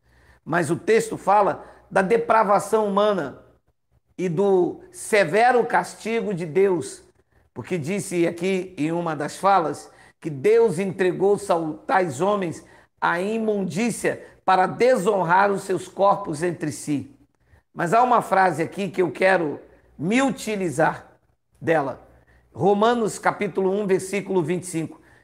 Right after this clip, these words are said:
Disse Paulo: "Pois eles mudaram a verdade de Deus em mentira,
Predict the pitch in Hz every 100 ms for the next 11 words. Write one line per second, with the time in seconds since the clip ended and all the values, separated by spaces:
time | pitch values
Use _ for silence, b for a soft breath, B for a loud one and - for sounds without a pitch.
0 | _ 143 - 196 - 202 202 170 135 -
1 | - _ _ _ _ _ 214 190 139 214
2 | 233 180 165 - - _ _ _ _ _
3 | - 156 202 214 147 156 208 233 240 202
4 | - 196 175 180 165 147 185 214 185 175
5 | 175 135 196 226 208 226 233 208 - 196
6 | 196 170 120